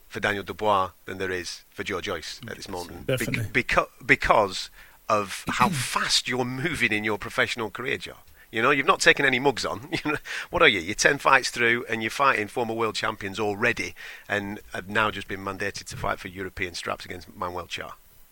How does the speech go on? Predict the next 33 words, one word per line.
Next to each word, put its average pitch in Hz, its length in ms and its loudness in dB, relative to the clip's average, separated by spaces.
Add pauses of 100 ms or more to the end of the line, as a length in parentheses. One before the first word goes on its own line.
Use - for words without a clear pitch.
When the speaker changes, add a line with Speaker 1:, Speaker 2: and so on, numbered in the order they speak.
(120)
Speaker 2:
Yeah, 156 260 2
each 175 240 -2
fight 165 280 0
is 123 120 -4
a 123 40 -4
step 160 300 -4
up 123 120 -4
for - 100 -12
me. 117 200 -2
So, 120 340 -2 (140)
you 139 60 -6
know, 135 100 -2
I'm 127 80 -2
moving 139 300 -2
in 123 80 0
the 123 60 -2
right 127 240 -2
direction. 127 560 -4
Uh, 117 280 -2
I've, 123 200 -4 (680)
uh, 120 140 -2
potentially 127 400 -4
got 135 180 -2
the 123 140 0
European 127 440 -2
shot 123 340 -2 (340)
against, 131 340 -2
uh, 117 220 0
Hook 123 320 -4 (640)
coming 139 160 -4
up. 147 180 -6
So, 120 460 -4
um, 117 260 -6